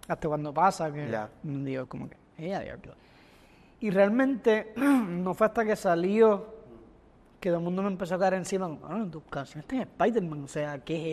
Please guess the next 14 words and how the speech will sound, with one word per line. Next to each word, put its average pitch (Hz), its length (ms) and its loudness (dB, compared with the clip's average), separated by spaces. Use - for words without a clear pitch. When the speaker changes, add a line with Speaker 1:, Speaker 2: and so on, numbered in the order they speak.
Speaker 1:
es 240 80 2
eso? 135 120 -12
O 120 200 -16
sea, 143 160 -8
¿por 139 220 -8
qué?". 196 400 2
Speaker 2:
Ya. 113 220 -10
Speaker 1:
Y 185 80 0
ahí 180 100 4
fue 185 160 0
como 185 220 -2
que, 139 360 -4
"Coño, 139 300 -10
sí". 135 300 -14